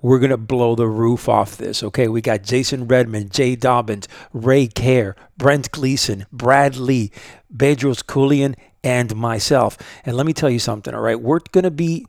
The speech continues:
doing this in a way that it's all about inspiring, motivating you, but more importantly, it's about connecting with each and every one of you. Two days fully immersive.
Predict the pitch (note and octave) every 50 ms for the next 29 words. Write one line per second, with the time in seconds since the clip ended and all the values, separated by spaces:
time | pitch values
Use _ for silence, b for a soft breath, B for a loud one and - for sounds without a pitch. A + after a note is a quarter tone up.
0 | _ - D#3 C#3 C#3 C#3 C3+ B2+ A#2 A2+ G#2 - - - C3 C3+ C#3 C#3+ C#3 C3+
1 | B2 A#2 C3+ C3+ A#2 G#2 F#2+ G2+ A2+ B B B B B B B B C3 B2 A#2
2 | A2+ - _ - - A2 - - _ - B2 B2 B2 C3+ C#3 - F3+ A2+ A2+ B2+
3 | A#2+ A2+ A2 - - A2 G#2 - - - - - A2+ G#2+ A2 A2+ A2 A2 A2 G#2
4 | b b b b b b B2+ B2 C3 D3+ D#3+ D#3 C3+ C3+ C3+ B2 A#2 A#2 A#2 A2+
5 | A2 G#2+ G#2 G#2 - b b b b b - A2 A2+ A#2 A2+ A2+ A#2+ A#2 B2 C#3
6 | D#3+ E3 D#3+ - - - D#3 C#3 C3+ C3 B2 A2+ A2+ A2+ - C#3 G#2+ A2 A2 A2
7 | - - - - C3 A#2 A#2 A#2+ A#2+ C3 B2 - - - - C#3+ B2 B2 B2 -
8 | A2+ A2 A2+ A2+ - _ _ - C3+ C#3 D3+ C3+ - - - - - C3 B2 A#2+
9 | - - C3+ B2 B2+ A#2+ A2+ A#2 A#2+ A2+ A2 G#2+ A#2 A#2 B2 B2+ A#2+ G#2+ G#2+ G#2
10 | G#2 G2 F2+ B B B B B B - - - F3 E3+ F3 E3+ C3+ D#3 D3+ D3
11 | C#3+ C#3+ C3+ B2 - b b b b b - - - D#3+ D#3+ D#3+ D#3 D#3 D3+ -
12 | D3 C3 B2+ A#2+ A#2+ B2 B2 B2 A2 - - - A2+ A2+